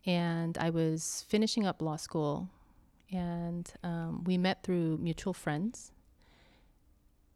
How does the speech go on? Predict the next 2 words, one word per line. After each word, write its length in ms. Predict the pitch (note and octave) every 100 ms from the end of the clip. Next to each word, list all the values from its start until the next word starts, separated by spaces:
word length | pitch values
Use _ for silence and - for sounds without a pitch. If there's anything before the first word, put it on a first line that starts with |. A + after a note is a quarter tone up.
| -
And, 580 | G3 F#3 F#3 F#3 F#3 F#3 - - - - - - -
um, 880 | F#3 F3+ F3+ F#3+ F#3+ G3 F#3+ F#3+